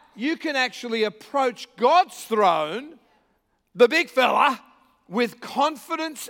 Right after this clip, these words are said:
and boldness." And it goes on to say, "So that we may receive mercy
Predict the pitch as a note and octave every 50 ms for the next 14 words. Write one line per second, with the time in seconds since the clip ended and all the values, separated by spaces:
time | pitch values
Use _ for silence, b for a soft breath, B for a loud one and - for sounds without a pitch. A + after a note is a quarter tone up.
0 | - - A#3+ B3 B3 B3 A3+ F3+ D3 - A#3 A3+ A#3 A#3+ A#3 G#3 E3+ E3+ C3+ A#2
1 | - - G3+ G3+ A#3+ B3+ A3 - E4 F#4+ G4 B3+ C4+ E4+ E4+ D#4 B3+ - - -
2 | E3+ D3 C#3 C#3+ E3 A3 A#3+ - b b b b b b b b b b b b
3 | _ _ _ _ _ _ _ _ _ _ - - - D4 D4 D4+ D4+ C4 C4+ B3+
4 | C4 A3 A3 A3+ C4 C4 C4 B3+ B3 A#3+ A#3+ A#3 A3 G#3 A3+ G#3 - - - A#3
5 | A#3 A3 G#3+ G#3 F3+ D3+ D#3 F3+ F#3 G3+ A3+ C#4 D4+ - - - D#4 D#4+ F4 F4
6 | D4 A3 -